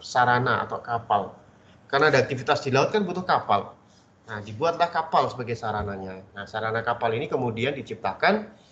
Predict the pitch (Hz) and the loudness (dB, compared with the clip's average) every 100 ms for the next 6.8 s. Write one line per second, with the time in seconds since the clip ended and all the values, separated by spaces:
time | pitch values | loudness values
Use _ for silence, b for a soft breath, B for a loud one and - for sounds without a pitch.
0 | b b - 160 170 170 170 170 196 190 | b b -14 -4 -2 0 0 0 2 2
1 | 180 160 165 135 160 220 - - 120 151 | 2 0 0 0 0 -2 -10 -10 -8 -8
2 | 117 120 131 135 117 98 107 95 98 151 | -8 -8 -8 -2 -2 -2 -6 -4 -2 0
3 | 190 - - B B - 117 117 117 110 | 0 -2 -12 B B -4 0 0 2 0
4 | 107 165 - 110 170 196 - - B B | 0 -2 -2 -2 2 2 0 -16 B B
5 | B B _ 123 123 117 107 113 - 147 | B B _ -2 2 4 4 2 2 0
6 | 143 127 117 123 135 127 127 - | 2 4 2 4 2 2 2 0